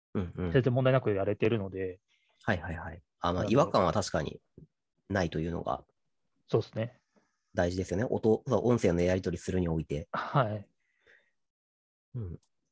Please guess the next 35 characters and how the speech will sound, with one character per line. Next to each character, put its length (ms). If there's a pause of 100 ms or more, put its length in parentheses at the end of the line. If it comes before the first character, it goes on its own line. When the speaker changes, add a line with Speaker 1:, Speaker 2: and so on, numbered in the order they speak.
Speaker 1:
今 180
も 160
ま 120
あ、 120
私 320
は、 300 (1400)
こ 120
の 140
ソ 220
ッ 40
ク 120
ス 80
の 60
マ 120
イ 60
ク 100
を 60
通 180
じ 140
て 260 (100)
声 200
を 60
聞 140
い 40
て 120
る 80
ん 60
で 80
す 60
け 80
ど、 80
特 200
に 100
そ 120
の、 160